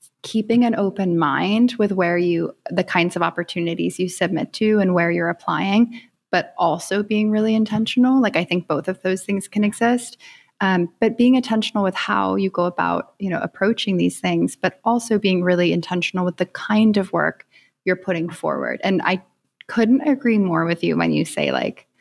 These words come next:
most people that see your work are seeing it for the first time. I think it's a really easy thing <laughs> for artists to forget because they're so in their work. And I've,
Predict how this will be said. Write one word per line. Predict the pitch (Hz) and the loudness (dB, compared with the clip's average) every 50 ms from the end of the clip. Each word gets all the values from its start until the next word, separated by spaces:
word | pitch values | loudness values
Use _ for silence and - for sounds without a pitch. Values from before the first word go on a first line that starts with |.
| _ _ _ _ _ _ _ _ _ _ _ - | _ _ _ _ _ _ _ _ _ _ _ -2
most | 185 180 180 185 190 202 202 196 - - | 0 2 2 2 2 2 0 0 -2 -2
people | - 208 202 - 180 170 | -2 0 2 2 0 0
that | 170 - - - | 0 -4 -6 -8
see | - - 180 | -6 -4 -2
your | 175 165 170 170 | -2 0 -2 -2
work | 165 151 - 175 - - | -2 -2 -2 -2 -2 -2
are | 170 170 | -2 -4
seeing | 160 - - 185 180 175 | -4 -4 -4 -4 -2 -2
it | - - | -2 -4
for | - | -4
the | 185 175 | -4 -4
first | 165 - - 170 165 - - - | -2 -2 -2 -2 -2 -4 -8 -6
time. | - 156 151 160 180 208 - - | -4 -2 0 2 2 2 2 2
I | 190 185 | 0 0
think | 185 - 185 185 185 196 | 0 0 0 0 0 -2
it's | 196 - - - 190 180 180 - - - | -4 -4 -6 -8 -8 -8 -8 -10 -4 0
a | 190 185 | 0 2
really | 175 180 165 165 175 175 | 2 2 2 2 2 2
easy | - 185 175 180 - - 175 | 2 0 0 0 0 -2 -2
thing | 180 - - 160 160 165 175 196 190 | -2 -2 -4 -2 0 0 2 0 0
<laughs> | 185 - - - | -2 -4 -8 -8
for | - - 220 - - | -4 -2 -2 -2 0
artists | 180 202 233 202 208 - - - - - - | 2 2 2 2 2 0 -2 -6 -12 -10 -4
to | - 202 175 160 175 - - - - - - - _ | 0 2 2 2 0 -2 -8 -14 -16 -16 -18 -18 _
forget | - - 208 202 196 - 165 151 185 247 - - | -2 0 0 0 2 0 0 0 0 0 0 -2
because | 240 - - 202 190 180 - | -4 -2 -2 -2 -4 -2 0
they're | 180 180 175 | 0 0 0
so | 180 - - 208 190 185 180 - - | -2 -4 -4 -2 0 0 -2 -2 -4
in | 208 214 226 240 240 226 | -2 2 4 6 6 6
their | 202 185 175 175 | 4 2 0 -2
work. | 185 185 - 76 80 82 - - - - _ _ _ - 139 127 - - - - _ _ _ _ _ - _ | -2 -2 -2 0 0 0 -2 -4 -8 -16 _ _ _ -8 -8 -8 -8 -12 -20 -20 _ _ _ _ _ -10 _
And | 214 240 247 | 0 2 4
I've, | 262 269 302 285 | 4 4 2 0